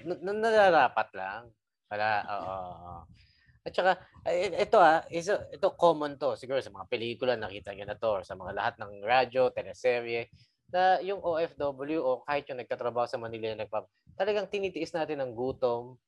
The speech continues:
ang puyat, nag-o-overtime tayo. Hindi tayo bumibili ng, iniisip nila na pupulot lang tayo ng pera dahil malaki ang sweldo sa ibang bansa. Hindi ganun yun.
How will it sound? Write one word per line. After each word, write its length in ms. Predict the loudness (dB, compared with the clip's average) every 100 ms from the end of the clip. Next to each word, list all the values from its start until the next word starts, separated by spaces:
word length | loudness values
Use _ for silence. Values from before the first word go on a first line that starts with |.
| _ -12
ang 160 | -12
puyat, 460 | -4 -2 2 2 0 -8 -20
nag-o-overtime 760 | -14 -10 -10 -8 -6 -4 -4 -2
tayo. 560 | 0 0 -2 -6 -10 _ _ _ _ -20 _ _ _ _ _ -16
Hindi 240 | -8 0
tayo 160 | 2 4
bumibili 560 | 0 -4 -4 -4 -4
ng, 300 | -4 -6 -10
iniisip 400 | -8 -2 -2 -4
nila 240 | -4 0 0
na 140 | 0 -2
pupulot 680 | -2 -4 -4 -4 -2 -2 -2
lang 160 | -2
tayo 160 | 0 -2
ng 160 | -4
pera 180 | -2 -2
dahil 220 | -2 -4
malaki 320 | -4 -6 -6 -6
ang 60 |
sweldo 220 | -6 -6 -8
sa 80 | -10
ibang 240 | -10 -12
bansa. 320 | -12 -6 -6
Hindi 240 | -6 -6 0
ganun 260 | 0 -2
yun. 220 | -6 -6